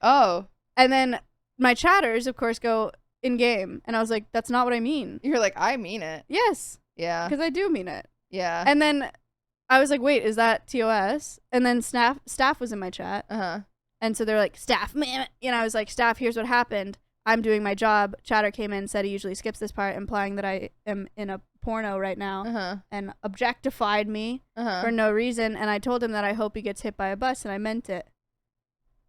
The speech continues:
Speaker 2: And then the staff left.
Speaker 1: You said, "Ban me if you wanna."
Speaker 2: Yeah.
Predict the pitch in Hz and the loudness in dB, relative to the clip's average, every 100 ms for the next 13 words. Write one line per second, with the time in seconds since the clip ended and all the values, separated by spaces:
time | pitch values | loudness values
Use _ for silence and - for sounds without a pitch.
0 | _ _ _ _ - 233 233 233 - 254 | _ _ _ _ -4 0 0 0 0 0
1 | 285 311 466 539 - _ _ 208 220 202 | 0 -2 -2 -4 -8 _ _ -10 -8 -4
2 | 202 196 226 233 240 240 202 262 220 170 | -2 -2 -4 -6 -4 -4 -2 -2 -4 -2
3 | 254 269 233 | 4 4 4